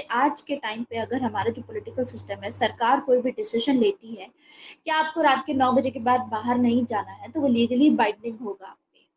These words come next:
अगर सोसाइटी कुछ बोलती है, सोसाइटी में ये लीगली बाइंडिंग नहीं होता। सोसाइटी में तो ये भी बोलते हैं कि इंटरकास्ट मैरिजेस नहीं करनी चाहिए,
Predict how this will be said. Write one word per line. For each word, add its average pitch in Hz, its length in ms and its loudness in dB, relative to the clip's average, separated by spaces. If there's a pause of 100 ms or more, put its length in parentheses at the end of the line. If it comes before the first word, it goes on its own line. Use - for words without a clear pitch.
(720)
अगर 320 280 6
सोसाइटी 269 680 2
कुछ 339 200 0
बोलती 277 460 6
है, 381 220 2
सोसाइटी 294 540 0
में 359 120 -2
ये 285 200 4
लीगली 294 340 8
बाइंडिंग 247 360 6
नहीं 240 140 2
होता। - 300 -14
सोसाइटी 240 420 -4
में 285 120 -4
तो 302 80 -6
ये 254 140 0
भी 247 100 -6
बोलते 247 260 2
हैं 262 100 -4
कि 277 120 -6
इंटरकास्ट 240 580 -6
मैरिजेस 220 380 -6
नहीं 202 200 -14
करनी 185 380 -20
चाहिए, 165 160 -20